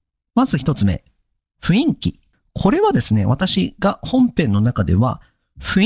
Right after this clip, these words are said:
囲気を変えるためにというふうな表現で使っていました。これは私のポッドキャストのイメージですとか、このバイブスを変えるために、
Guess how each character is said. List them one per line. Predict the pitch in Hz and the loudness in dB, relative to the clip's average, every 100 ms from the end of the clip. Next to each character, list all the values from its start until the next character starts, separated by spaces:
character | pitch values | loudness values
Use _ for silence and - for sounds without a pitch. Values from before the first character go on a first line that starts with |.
| 311 392 | 2 -4
囲 | |
気 | - 143 | -2 0
を | 113 92 - | 0 -2 -4
変 | 127 143 | -2 0
え | |
る | 165 | -2
た | 151 143 | -2 0
め | 135 | 0
に | 101 - _ | -2 -4 _
と | 226 | 0
い | |
う | 269 | 0
ふ | |
う | 349 | 2
な | 294 185 101 | 2 2 0
表 | 131 113 101 | 0 2 0
現 | |
で | 170 | 0
使 | - - | -4 -4
っ | 76 | -6
て | - 85 | -2 0
い | |
ま | 80 | 0
し | - | 0
た。 | - - _ _ _ | -4 -6 _ _ _
こ | 226 | -2
れ | 254 | 2
は | 247 277 - - - _ | 2 0 -4 -16 -20 _
私 | 156 233 247 262 | 0 0 2 4
の | 254 285 - - | 4 4 0 -4
ポ | 175 | -4
ッ | - | -2
ド | 240 | -4
キ | 220 233 | 0 -2
ャ | |
ス | - | -2
ト | - 135 | 0 0
の | 151 - - | 0 -4 0
イ | 240 | 2
メ | 285 185 | 4 2
ー | 104 | 0
ジ | 104 | 2
で | 110 | 0
す | - | 0
と | 95 | -4
か、 | - 139 76 - | 0 -2 -2 -6
こ | - | -2
の | 120 | 0
バ | 113 143 240 | 0 0 0
イ | 262 | 2
ブ | 254 | 0
ス | - | 2
を | 247 - | -2 0
変 | - 254 | 0 2
え | |
る | 269 | 2
た | 277 311 | 2 0
め | 320 | 0
に、 | 339 349 285 | -2 -2 -2